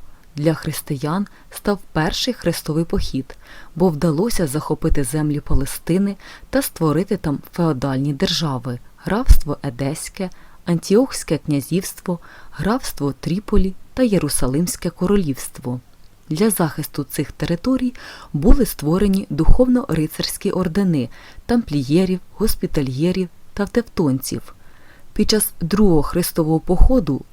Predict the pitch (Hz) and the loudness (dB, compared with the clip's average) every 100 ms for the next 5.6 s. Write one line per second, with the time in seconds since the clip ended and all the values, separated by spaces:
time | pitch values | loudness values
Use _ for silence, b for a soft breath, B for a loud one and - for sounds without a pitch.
0 | - 143 170 185 202 180 185 151 - 165 | -4 0 2 2 2 2 -2 -4 -4 -4
1 | 202 196 147 143 190 233 226 214 208 - | 2 2 2 0 0 0 2 0 -2 -4
2 | 190 180 170 233 196 131 - 127 127 B | -4 0 2 2 2 -2 -6 -8 -8 B
3 | B B B 156 165 - 233 220 139 - | B B B -2 -2 2 2 4 0 -4
4 | - - - 151 170 175 214 156 - 156 | -14 -20 -6 0 2 2 0 -2 -2 -4
5 | - 165 165 190 - | -2 -2 0 0 -2